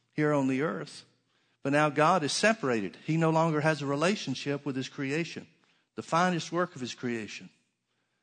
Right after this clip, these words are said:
So he has to start making covenants with mankind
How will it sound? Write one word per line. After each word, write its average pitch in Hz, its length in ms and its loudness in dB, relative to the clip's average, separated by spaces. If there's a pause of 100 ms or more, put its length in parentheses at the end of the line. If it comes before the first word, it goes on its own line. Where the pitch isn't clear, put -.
(1300)
So 151 160 -4
he 143 80 0
has 143 260 0
to 127 200 -4 (1120)
start 151 280 -2
making 135 260 -4
covenants 139 440 -2
with 131 140 -6
mankind 139 720 -4